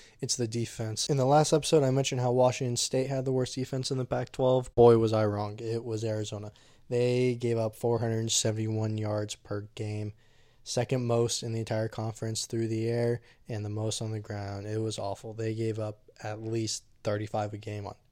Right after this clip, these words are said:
average. They fired their defensive coordinator, Marcel Yates, in the middle of the season after giving up forty-one points in three consecutive games. As a team, Arizona only gave up less than thirty points three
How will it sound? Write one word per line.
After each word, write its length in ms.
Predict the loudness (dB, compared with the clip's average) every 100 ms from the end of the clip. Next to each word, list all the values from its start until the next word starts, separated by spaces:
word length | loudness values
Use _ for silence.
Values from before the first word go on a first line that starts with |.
| _
average. 580 | 0 0 -2 -6 -8 -12 -16 -20 -8
They 100 | -8
fired 380 | -4 0 2 2
their 120 | 0
defensive 400 | -2 -4 -4 -4
coordinator, 440 | -4 -2 0 -2 -2
Marcel 420 | -2 -2 -2 -2
Yates, 440 | -2 -2 -2 -4
in 80 | -6
the 60 | -4
middle 380 | -4 -2 -2
of 60 | -4
the 100 | -4
season 560 | -2 0 0 -2 -4 -6 -12 -20 -6 0
after 300 | 2 4 6
giving 340 | 6 6 4
up 160 | 2 0
forty-one 540 | 0 2 2 2 0
points 400 | -2 -4 -4 -6
in 240 | -6 -8
three 500 | -8 -10 -8 -6 -6 -8
consecutive 760 | -8 -6 -6 -8 -8 -8 -8 -10 -2
games. 500 | 0 2 -2 -4 0
As 100 | 0
a 80 | 0
team, 420 | 2 4 4 2
Arizona 540 | 4 6 6 4 2 0
only 240 | 0 0
gave 240 | 2 2 4
up 140 | 0
less 540 | -2 0 2 2 -2 -4
than 240 | -2 -2
thirty 280 | 0 2 0
points 520 | -2 -4 -2 -4 -6
three 580 | -8 -6 -2 0 -2